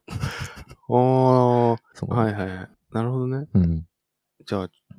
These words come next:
Speaker 1: ょっと、同じ感じで言ってみよう。
Speaker 2: あ、はい。全然、何でも。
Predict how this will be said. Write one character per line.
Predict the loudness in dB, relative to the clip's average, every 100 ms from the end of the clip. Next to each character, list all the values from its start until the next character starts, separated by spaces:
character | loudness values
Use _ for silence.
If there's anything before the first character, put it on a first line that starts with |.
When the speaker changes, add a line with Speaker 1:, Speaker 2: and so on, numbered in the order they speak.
| -16 -14 -14
Speaker 1:
ょ |
っ | -14
と、 | -20 -20 _ _ _
同 | -2 2 0
じ | 0
感 | -2 -4
じ | -6
で |
言 | -10
っ |
て | -4
み | 0
よ | 2
う。 |
Speaker 2:
あ、 |
は | 0
い。 | -4 -6 -12 _ -2
全 | 4 4
然、 | 4 -2 -4 -6
何 | 0 2
で | 2
も。 | -2 -6